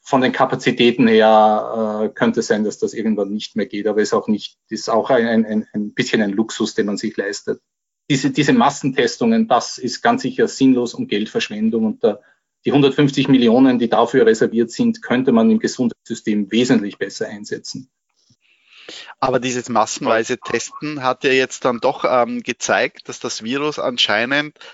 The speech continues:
Speaker 2: ähm, was die Sterblichkeit betrifft, nicht ganz so zuschlägt. Wir, wir gehen einmal davon aus, dass es nicht mutiert ist,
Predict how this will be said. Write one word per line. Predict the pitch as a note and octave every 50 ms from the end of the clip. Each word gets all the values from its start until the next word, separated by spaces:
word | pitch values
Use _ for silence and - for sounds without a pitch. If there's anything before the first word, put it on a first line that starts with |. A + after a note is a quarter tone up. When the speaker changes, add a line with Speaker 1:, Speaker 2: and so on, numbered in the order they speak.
| _ _ _ _ _ -
Speaker 2:
ähm, | B2 A#2+ A#2 A#2+ A#2+ A#2+ A#2+ A#2+ A#2+ A2+ A2 A2
was | A2 A2+ - -
die | - A#2+ A#2 A2+
Sterblichkeit | - - - G#2+ G#2 A#2 - D#3 D#3 D3+ - - F3+ D3+ - -
betrifft, | D3+ C#3 - - D3 C#3+ - - - _
nicht | - C3 B2 - -
ganz | - A2+ B2+ C#3 C3+ -
so | - D3
zuschlägt. | - - - D3 D3 E3 F3 - - - D3+ D3 E3 G3 G3+ - - -
Wir, | C3 A#2 - C3 A#2
wir | A#2+ A#2
gehen | A#2+ B2 A#2
einmal | B2 B2 B2 B2 B2 B2 A2
davon | B2 A2+ - - C3+ A#2+
aus, | F2+ A2 A2 -
dass | - B2 A2+
es | A2 G#2+ A#2+
nicht | B2+ D3+ D#3 - - D#3+
mutiert | D3 C#3 - - - C#3+ C#3+ - -
ist, | C#3 C#3+ - - - -